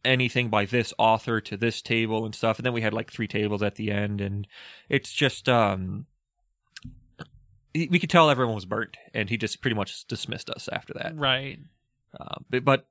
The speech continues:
Speaker 1: at the end of the day, everyone had working. Uh,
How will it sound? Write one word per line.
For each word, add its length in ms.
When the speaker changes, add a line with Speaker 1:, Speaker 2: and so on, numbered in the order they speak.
Speaker 1:
at 100
the 120
end 100
of 80
the 60
day, 340
everyone 320
had 200
working. 540
Uh, 320